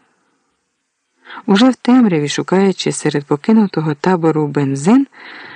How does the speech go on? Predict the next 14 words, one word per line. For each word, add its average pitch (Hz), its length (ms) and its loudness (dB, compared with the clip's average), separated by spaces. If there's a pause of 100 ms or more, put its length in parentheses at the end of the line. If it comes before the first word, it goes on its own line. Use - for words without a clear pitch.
(140)
хлопці - 480 -2
наштовхнулись 233 920 0
на 180 200 0
зграйку 180 500 -2
смердючих 190 880 -2
гієн 165 500 0 (680)
і 151 80 -2
зрозуміли, 151 880 0 (300)
що - 320 -4
людям 202 460 0
тут 139 340 -6
більше 175 640 -4 (120)
робити 143 520 -6
нічого. 143 580 -6